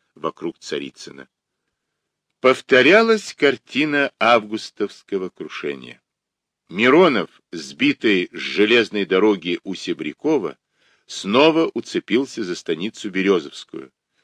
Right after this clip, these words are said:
торчал упрямым выступом на пути генерального наступления белых. Снова грозило окружение,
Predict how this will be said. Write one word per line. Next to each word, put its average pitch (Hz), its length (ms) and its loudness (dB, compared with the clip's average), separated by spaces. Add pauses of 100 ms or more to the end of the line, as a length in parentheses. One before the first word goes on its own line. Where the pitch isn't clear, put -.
(160)
торчал 110 760 2
упрямым 110 720 0
выступом 101 720 -6
на 80 80 -8
пути 107 640 -8
генерального 90 800 0
наступления 76 680 -12
белых. 64 320 -12 (1120)
Снова 175 680 4
грозило 139 680 2
окружение, 85 840 -4